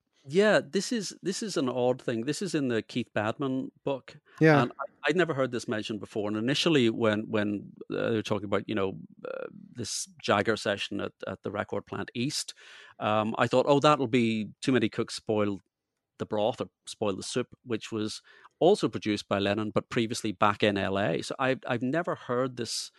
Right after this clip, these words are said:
Speaker 1: version, Please Don't Ever Change. I don't know anything about it.
Speaker 2: Yeah.
Speaker 1: Um, but, uh, as far as I know, never, never saw the light of day. If
Speaker 2: Yeah.
Speaker 1: anybody has it, again, you know, add, add that to the list of things you're sending.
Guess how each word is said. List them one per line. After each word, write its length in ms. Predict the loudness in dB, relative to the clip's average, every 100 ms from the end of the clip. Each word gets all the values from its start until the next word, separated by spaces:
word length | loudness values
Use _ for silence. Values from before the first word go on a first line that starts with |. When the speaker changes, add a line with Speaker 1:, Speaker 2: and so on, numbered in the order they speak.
| -20 _ 0
Speaker 1:
version, 440 | 2 2 -2 -4 -2
Please 240 | 0 0
Don't 140 | 0 0
Ever 160 | -2
Change. 360 | -2 0 0 -2
I 80 | -2
don't 140 | -2
know 120 | -2 -2
anything 380 | 0 0 -2 -4
about 240 | -4 -4
it. 120 | -4 _
Speaker 2:
Yeah. 240 | 4 6 6 0 _ -4 2
Speaker 1:
Um, 720 | 4 4 2 -2 -4 -6 -10 _ _ _ _ _ _ 2
but, 400 | 2 2 -2 -10 -6
uh, 560 | -2 2 2 2 0 -2 -8 -14 -16 -12 -8
as 140 | -8
far 160 | -2 0
as 100 | 2
I 80 | 2
know, 260 | 4 2
never, 440 | 2 2 4 2 0
never 200 | -2 0
saw 160 | 2 2
the 100 | 4
light 180 | 4 2
of 80 |
day. 220 | -2 0 2
If 100 | 4
Speaker 2:
Yeah. 40 |
Speaker 1:
anybody 240 | 6 4
has 120 | 4 0
it, 220 | 0 -6 0
again, 400 | 6 6 6 0
you 100 | 0
know, 180 | 2 2
add, 260 | 2 2 2 0
add 220 | 0 0
that 260 | 0 -2 -4
to 260 | -6 -6 -8 _ -20 _ _ -10
the 80 | -6
list 240 | -4 -4
of 80 | -2
things 220 | -2 -2
you're 100 | -4
sending. 440 | -6 -4 -4 -6